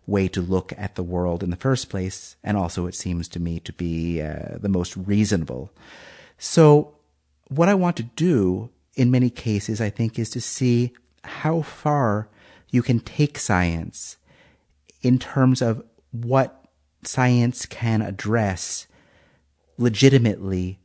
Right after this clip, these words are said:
within what tools science has to offer, and to start to see what happens when you get past those limits and how things start to get very strange.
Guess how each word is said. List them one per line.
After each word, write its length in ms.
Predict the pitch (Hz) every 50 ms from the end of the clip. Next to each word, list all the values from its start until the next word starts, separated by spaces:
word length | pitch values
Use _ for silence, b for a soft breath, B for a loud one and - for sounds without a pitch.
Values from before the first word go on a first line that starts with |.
| _ _ -
within 680 | 107 110 117 110 120 120 120 117 117 113 113 113 123 b b b b b b b _ _ _
what 560 | - 120 113 110 113 - - - _ _ _ -
tools 460 | - - - 143 131 123 120 117 113
science 480 | - - - 117 107 104 104 104 101 -
has 320 | - 104 101 98 95 -
to 120 | - 95 -
offer, 560 | - 95 101 101 - - - - - 98 - _ _ _ _ _ _ _ _ _ -
and 340 | 127 120 120 120 120 120 -
to 380 | - - 143 127 123 123 120 113
start 300 | - - 131 123 120 -
to 60 | -
see 540 | 110 - - - 127 120 117 117 120 117 b b b b b b b b b b b _ _
what 200 | - 127 131 -
happens 640 | 120 - - 135 131 135 - - 113 104 104 101 - -
when 240 | - 110 117 123 123
you 120 | 123 117 107
get 380 | - - - 139 143 - -
past 380 | - - 110 104 98 - - -
those 260 | - 101 92 90 92
limits 560 | 92 95 90 87 87 85 - _ - - - - _ _ _ _ _ -
and 140 | 131 113
how 260 | 101 - - 131 131 131
things 500 | - - - - 123 117 117 117 113 -
start 380 | - - - 113 107 110 -
to 100 | - -
get 380 | 101 107 - - 110 104 - -
very 380 | 98 101 104 101 98 95 95
strange. 920 | 92 - - - - - 107 104 92 90 80 69 64 - - - 98 -